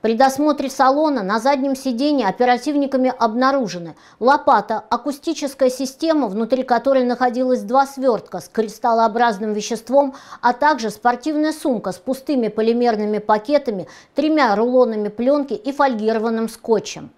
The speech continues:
Согласно заключению эксперта, содержимое одного из свёртков является производным наркотического средства Н-метилофедрона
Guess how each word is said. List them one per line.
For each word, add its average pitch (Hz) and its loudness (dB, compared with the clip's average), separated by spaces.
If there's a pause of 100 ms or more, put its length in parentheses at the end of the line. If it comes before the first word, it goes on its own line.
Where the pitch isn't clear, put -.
(340)
Согласно 254 2
заключению 262 -2
эксперта, 294 -2
содержимое 269 0
одного 262 2
из 208 -2
свёртков 254 0
является 262 0
производным 254 0
наркотического 233 -4
средства 233 -2
Н-метилофедрона 214 0